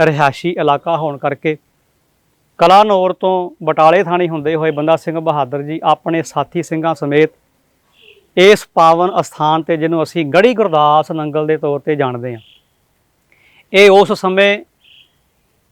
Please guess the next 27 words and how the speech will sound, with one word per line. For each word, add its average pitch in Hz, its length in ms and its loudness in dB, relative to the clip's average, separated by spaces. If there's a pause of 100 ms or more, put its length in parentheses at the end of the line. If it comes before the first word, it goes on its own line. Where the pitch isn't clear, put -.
(680)
ਇਸ 190 260 2
ਜਗ੍ਹਾ 180 300 4
ਤੇ 190 220 -2
ਦੁਨੀ 170 360 -2
ਚੰਦ 165 280 0
ਦੀ 170 160 0
ਹਵੇਲੀ 143 400 -2
ਸੀ। 117 220 -14 (800)
ਦੁਨੀ 175 300 0
ਚੰਦ 156 340 -2 (680)
ਇਸ 185 480 4
ਇਲਾਕੇ 165 400 0
ਦਾ 180 140 0
ਚੌਧਰੀ 220 420 0
ਸੀ। 127 200 -12 (1300)
ਦੁਨੀ 170 320 2
ਚੰਦ 185 340 2
ਦੇ 190 140 0
ਸਿਪਾਹੀਆਂ 196 480 -2
ਦੇ 185 140 0
ਨਾਲ 160 640 2 (300)
ਬੰਦਾ 156 240 2
ਸਿੰਘ 170 220 -4
ਬਹਾਦਰ 147 460 -2
ਜੀ 151 200 -10
ਦਾ 156 140 -2
ਜਾਂ-, 147 380 -6